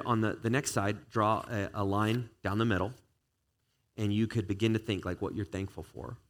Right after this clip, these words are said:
And the other side is what are some prayers that you, you ne-, need to ask God for help in. So what you're thankful for, and then what are some prayers. And I just encourage you, through the end of the year,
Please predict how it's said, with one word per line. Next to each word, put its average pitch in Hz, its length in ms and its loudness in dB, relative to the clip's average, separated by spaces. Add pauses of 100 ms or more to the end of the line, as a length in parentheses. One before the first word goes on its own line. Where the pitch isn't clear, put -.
(440)
And 110 80 0
the 110 100 6
other 165 200 4
side 98 440 -2 (280)
is 104 300 4
what 107 160 4
are 107 60 4
some 98 220 -4
prayers 101 440 2
that - 140 -6
you, 87 380 -2 (880)
you 92 120 -6
ne-, 92 180 -4
need 98 160 -2
to 92 80 0
ask 87 260 -6
God 90 240 -4
for - 140 -10
help 90 280 -6
in. 85 100 -16 (1500)
So 95 300 0 (200)
what 101 160 -4
you're 113 120 -4
thankful 95 320 -8
for, 90 220 -2
and 90 80 -2
then 87 160 -4 (120)
what 90 140 -4
are 87 60 -4
some 82 180 -8
prayers. - 480 -10 (880)
And 117 100 2
I 135 80 6
just 156 200 0
encourage 113 360 2
you, 110 180 0
through 113 160 -4
the 95 120 -4
end 110 140 0
of 117 100 -2
the 135 60 0
year, 98 440 -2